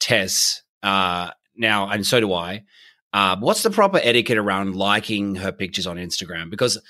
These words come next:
here's the thing: I wanna support her because she, she posts, she's a model, so she posts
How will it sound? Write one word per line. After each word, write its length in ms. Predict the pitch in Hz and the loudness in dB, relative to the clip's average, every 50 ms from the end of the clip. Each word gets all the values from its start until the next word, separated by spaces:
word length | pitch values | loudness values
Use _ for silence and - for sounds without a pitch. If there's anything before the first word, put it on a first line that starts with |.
| - - - | -20 -4 2
here's 160 | - 175 156 | 2 2 2
the 60 | 160 | 2
thing: 100 | 143 127 104 117 | 0 2 4 4
I 80 | 151 | 4
wanna 320 | 180 175 170 180 185 180 170 | 4 4 2 2 2 2 2
support 520 | - - 139 120 - - 117 117 120 113 - - | 2 -2 -4 -6 -2 2 4 4 4 2 0 -8
her 220 | - 90 78 76 80 | -10 -10 -10 -10 -10
because 260 | 104 110 139 135 131 | -4 -2 0 0 2
she, 180 | - - 147 147 | 2 0 0 0
she 140 | 127 - 160 | 0 0 2
posts, 380 | 131 156 151 143 131 - - - | 4 4 4 4 2 0 -2 -2
she's 160 | - 131 123 | 0 0 2
a 40 | 127 | 2
model, 260 | 120 120 117 101 90 | 4 4 2 2 0
so 140 | - - 104 | -4 -6 -6
she 120 | 95 98 95 | -6 -4 0
posts 300 | - 113 110 110 - | 0 0 0 0 -2